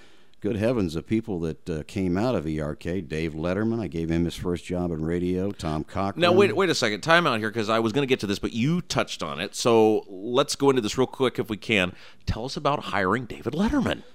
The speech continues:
Speaker 1: Well, uh, what had happened is, is that, uh, Tom Cochran was, uh, getting married, and he had planned on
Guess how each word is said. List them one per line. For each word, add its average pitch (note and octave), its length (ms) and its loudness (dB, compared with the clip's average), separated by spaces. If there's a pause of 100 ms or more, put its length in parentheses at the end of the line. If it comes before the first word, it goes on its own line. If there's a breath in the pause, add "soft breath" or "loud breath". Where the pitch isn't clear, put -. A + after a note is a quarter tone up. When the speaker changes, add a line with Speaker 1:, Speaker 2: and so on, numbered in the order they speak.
(300 soft breath)
Speaker 1:
Well, F#3+ 300 4
uh, B2+ 400 4 (720 loud breath)
what B2+ 260 0
had A#2 100 0
happened C#3 420 0
is, G2+ 300 0
is F#2 240 -2
that, F#2 320 -4
uh, F2+ 180 -6
Tom B2 260 0
Cochran G#2+ 720 -4 (120)
was, F#2 380 -2
uh, F2 300 -2
getting G#2+ 300 2
married, F2 440 0 (320 soft breath)
and E2 260 -2
he F#2 180 -2
had F2+ 180 -2
planned G#2+ 600 -2
on F2+ 540 -2